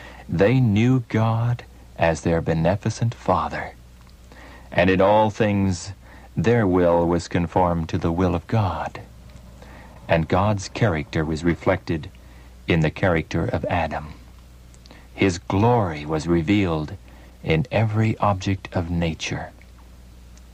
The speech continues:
God is a lover of the beautiful.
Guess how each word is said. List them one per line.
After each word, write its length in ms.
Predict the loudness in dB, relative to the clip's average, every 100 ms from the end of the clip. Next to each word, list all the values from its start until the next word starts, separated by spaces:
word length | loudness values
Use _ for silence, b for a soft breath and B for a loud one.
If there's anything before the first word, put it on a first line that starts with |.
| -20 -20 B B B B B
God 480 | 0 2 2 0 0
is 180 | 0 0
a 100 | 0
lover 520 | 2 0 2 0 -2
of 200 | -2 -2
the 100 | -2
beautiful. 640 | -2 -2 -2 -6 -6 -8